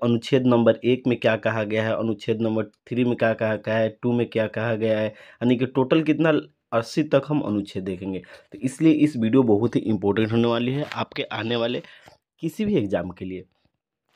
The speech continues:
चाहे बैंक हो, एसएससी, रेलवे, हर एग्जाम के लिए बहुत ही यूजफुल होने वाली है। तो आज का टॉपिक है संविधान संशोधन, पॉलिटी का ये most important question है। इसमें सबसे पहले हम संशोधन के बारे में देखेंगे,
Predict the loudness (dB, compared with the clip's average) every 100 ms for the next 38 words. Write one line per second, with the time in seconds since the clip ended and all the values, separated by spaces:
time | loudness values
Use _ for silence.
0 | -20 -6 -4 0 2 2 2 2 2 -2
1 | 0 0 2 2 2 0 0 0 0 0
2 | 0 0 2 0 -2 -4 -4 0 0 0
3 | -8 -16 -2 0 2 0 -2 -4 -6 -10
4 | -20 _ -2 0 2 0 0 0 -2 -2
5 | -6 _ _ _ -2 4 4 4 2 -2
6 | -8 _ -6 -6 -2 -2 -2 -2 0 2
7 | 2 2 2 2 4 2 0 -4 -6 -6
8 | -8 -8 -8 -8 -8 -10 -16 -8 -4 4
9 | 4 4 2 2 2 4 4 4 4 0
10 | 4 2 4 0 0 2 2 0 0 -2
11 | -4 -6 -4 -6